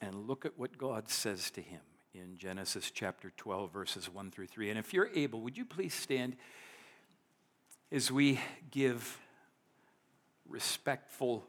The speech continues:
regard to God's word.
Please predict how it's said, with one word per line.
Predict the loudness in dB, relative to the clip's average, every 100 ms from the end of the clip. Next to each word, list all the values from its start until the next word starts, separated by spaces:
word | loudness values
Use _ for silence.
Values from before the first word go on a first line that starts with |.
| -8
regard | -2 -2 -2 -4 -2 -4 -8 -20 _ _ _ _ _ _ _ _ _ _ _ -6
to | 0
God's | 2 2 0 -10
word. | -14 -18